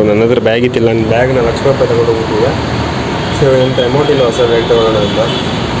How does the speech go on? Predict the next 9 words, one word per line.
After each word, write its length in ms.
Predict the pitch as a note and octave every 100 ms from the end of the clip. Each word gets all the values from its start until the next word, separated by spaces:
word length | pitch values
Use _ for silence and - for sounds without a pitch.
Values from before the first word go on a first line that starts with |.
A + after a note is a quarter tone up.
| - - - - -
ಅವನ 120 | C#3 D3+
ಹತ್ರ 300 | C#3+ - C#3 C#3 D3
ಇವಾಗ 180 | C3+ A#2+ A#2+
ಅಮೌಂಟ್ 200 | B2 A#2+ A2+
ಹಾಕ್ಸ್ಕೊಂಡು 460 | A2 - A#2+ A#2 A#2+ A2+
ತಗೊಬಂದು 380 | A#2 A2+ A2 A#2 A#2 A2+
ಒನ್ 60 | A2+
ಫಿಫ್ಟಿ 200 | A#2+ A#2 A2+
ಕೊಟ್ಟು. 240 | G#2+ -